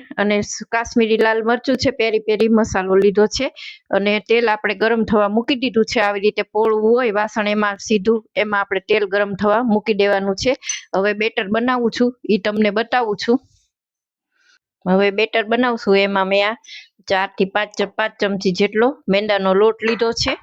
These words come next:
એમાં આપણે ત્રણ ચમચી કોર્નફ્લોર નાખશું, આવી રીતે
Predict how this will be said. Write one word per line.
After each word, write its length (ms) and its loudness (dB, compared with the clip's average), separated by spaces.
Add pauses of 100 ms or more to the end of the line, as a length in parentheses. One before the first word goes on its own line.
(540)
એમાં 280 0
આપણે 280 -2 (320)
ત્રણ 260 -2
ચમચી 480 -2
કોર્નફ્લોર 520 0
નાખશું, 520 0
આવી 320 0
રીતે 240 2